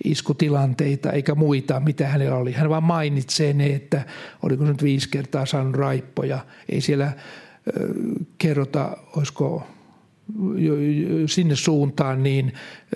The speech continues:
kerrotaan yksi kerta ehkä tai jotain sellaista, mutta ei kaikkia kertoa, eikä haaksirikoista kerrota kuin yksi. Mut siellä oli useampia haaksirikkoja, missä hän oli henkensä kaupalla, meni, aina oli hiuskarvan varassa.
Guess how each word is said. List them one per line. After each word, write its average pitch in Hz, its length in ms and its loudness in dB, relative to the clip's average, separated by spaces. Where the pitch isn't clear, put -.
kerrotaan 143 480 0
yksi - 260 -2
kerta 135 360 0
ehkä 135 280 -2
tai 139 140 0
jotain 139 260 0
sellaista, 143 260 2
mutta 139 180 0
ei 147 80 2
kaikkia 143 420 0
kertoa, 135 240 -2
eikä 147 160 2
haaksirikoista 143 800 2
kerrota 151 340 2
kuin 185 240 0
yksi. - 560 -4
Mut 139 100 0
siellä 151 140 2
oli 170 140 4
useampia 139 540 2
haaksirikkoja, 127 760 -2
missä 147 280 -2
hän 139 140 0
oli 135 240 0
henkensä 151 400 2
kaupalla, 135 600 0
meni, 139 340 2
aina 156 340 2
oli 147 160 0
hiuskarvan 143 580 0
varassa. 131 560 -2